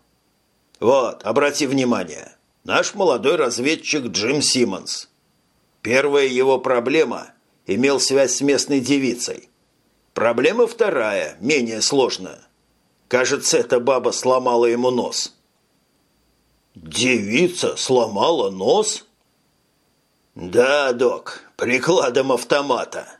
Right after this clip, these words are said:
не без удовольствия доложил Рихман. «О-о-о!» удивился док и внимательно посмотрел на пациента.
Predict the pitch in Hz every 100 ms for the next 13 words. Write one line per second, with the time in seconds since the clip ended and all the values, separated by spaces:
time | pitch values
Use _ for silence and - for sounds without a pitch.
0 | _ _ _ _ _ _ _ - 120 135
1 | 117 117 113 104 98 120 120 147 151 127
2 | 113 101 107 107 110 92 - 98 - -
3 | _ _ _ _ _ _ _ _ _ _
4 | _ _ _ _ - 110 117 120 127 143
5 | 170 170 143 117 71 - - - _ _
6 | _ _ _ _ _ 143 113 131 123 95
7 | - 95 110 165 - - _ 131 120 113
8 | 107 127 156 151 143 123 135 113 110 107
9 | 104 107 117 - 127 104 64 - -